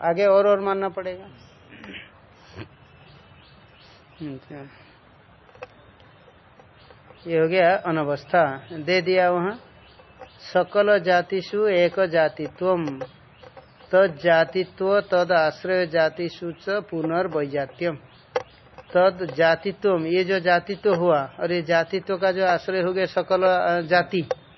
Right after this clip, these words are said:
उनमें फिर एक वैजात्य और एक जाति मानना पड़ेगा।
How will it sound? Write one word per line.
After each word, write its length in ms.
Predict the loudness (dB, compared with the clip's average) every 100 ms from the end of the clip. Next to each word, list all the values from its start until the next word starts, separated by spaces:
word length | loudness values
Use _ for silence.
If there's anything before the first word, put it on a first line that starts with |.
| -20 -20 -20 -6
उनमें 300 | -4 0 -2
फिर 400 | -2 0 2 2
एक 180 | 2 0
वैजात्य 520 | 0 0 2 0 0
और 260 | 0 2 0
एक 180 | 0 0
जाति 240 | -2 -4
मानना 300 | -6 -8 -10
पड़ेगा। 440 | -12 -12 -12 -14